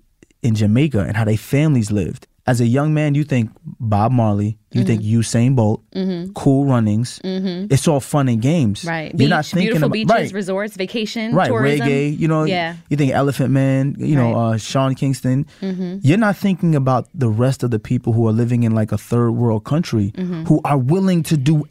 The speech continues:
Speaker 1: anything
Speaker 2: Anything.
Speaker 1: to survive and send that money back to Jamaica.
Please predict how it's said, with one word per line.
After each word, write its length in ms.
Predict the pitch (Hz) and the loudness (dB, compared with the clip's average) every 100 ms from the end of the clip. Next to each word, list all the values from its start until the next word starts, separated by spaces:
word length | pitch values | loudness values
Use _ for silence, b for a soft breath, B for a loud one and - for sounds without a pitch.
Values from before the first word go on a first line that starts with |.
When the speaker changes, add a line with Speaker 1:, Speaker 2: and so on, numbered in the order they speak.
| _ | _
Speaker 1:
anything 260 | - 214 226 | -2 2 2
Speaker 2:
Anything. 800 | 208 - - 165 127 107 98 156 _ - | 2 -2 -2 0 0 -2 -4 -12 _ -4
Speaker 1:
to 120 | 165 | -2
survive 640 | 156 160 131 139 127 117 - | 0 -2 0 0 0 -2 -2
and 140 | 135 | -4
send 280 | - 180 175 | -2 -2 0
that 140 | 156 | 0
money 240 | 151 151 143 | 0 0 0
back 240 | 131 127 | 0 -2
to 100 | - | -2
Jamaica. 520 | 127 127 123 123 110 | 0 0 0 0 -2